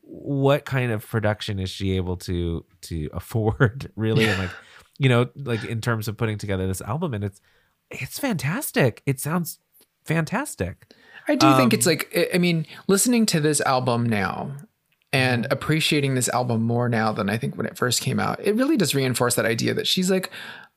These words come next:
Speaker 2: a l-, ahead of her time, you
Speaker 1: Uh-huh.
Speaker 2: know? And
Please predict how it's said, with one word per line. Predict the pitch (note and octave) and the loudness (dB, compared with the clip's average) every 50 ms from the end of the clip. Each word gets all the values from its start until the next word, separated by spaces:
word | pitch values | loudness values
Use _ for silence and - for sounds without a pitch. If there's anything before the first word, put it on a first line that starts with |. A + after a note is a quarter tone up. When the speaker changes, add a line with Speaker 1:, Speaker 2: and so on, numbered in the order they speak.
| _ _ | _ _
Speaker 2:
a | - D3+ | 0 2
l-, | D3+ D3 C#3+ - - _ _ _ _ _ _ _ _ _ - | 2 2 0 -2 -6 _ _ _ _ _ _ _ _ _ -2
ahead | C3+ A#2+ - C#3 D#3 E3 | 0 0 2 2 0 0
of | E3 | 2
her | F3 E3+ | 0 0
time, | C3 - - G#2+ B2+ B2+ G2 - - B2+ B2+ - - _ _ _ _ _ _ | 0 0 0 0 0 0 -2 -2 -4 -6 -6 -8 -12 _ _ _ _ _ _
you | C3+ B2 | 0 2
Speaker 1:
Uh-huh. | B2 B2+ A#2+ A2 A2+ B2 | 4 4 4 4 2 0
Speaker 2:
know? | - - - - - - - _ | -2 -6 -12 -16 -16 -16 -4 _
And | D3 C#3+ C#3 C#3 C3+ C3 C3 B2+ B2+ B2+ | 2 4 4 4 4 2 2 0 0 -2